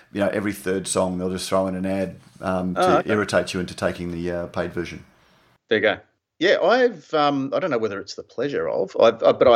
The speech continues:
Speaker 2: I, I have visited the, um, uh, the facility at which, uh, Little Fat Lamb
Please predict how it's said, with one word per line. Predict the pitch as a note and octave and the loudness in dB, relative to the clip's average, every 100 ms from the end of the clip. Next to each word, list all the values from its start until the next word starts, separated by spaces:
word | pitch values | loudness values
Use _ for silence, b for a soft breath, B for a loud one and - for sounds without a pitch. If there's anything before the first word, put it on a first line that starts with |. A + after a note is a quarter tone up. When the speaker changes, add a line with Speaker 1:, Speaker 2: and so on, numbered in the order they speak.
| A2+ | 6
Speaker 2:
I, | C3 | 4
I | B2 | 4
have | C3+ | 2
visited | C3 A#2+ A#2 - | 0 0 -2 -4
the, | G#2+ G#2 | -2 0
um, | G2+ G2 F#2+ G2 - - B B B B B - | 2 0 -4 -8 -12 -20 B B B B B -10
uh, | - - - - - | -6 -6 -6 -8 -4
the | - C3 | 2 4
facility | D#3 F3+ F3+ C#3 A#2 | 6 8 8 8 4
at | C3+ | 4
which, | C#3 - - - - - | 2 0 -4 -6 -8 2
uh, | A#2 A#2 A2 | 4 6 6
Little | C#3+ B2 | 4 2
Fat | C3 A#2 | 4 2
Lamb | A2+ A#2 A2+ G#2 | 2 2 0 -2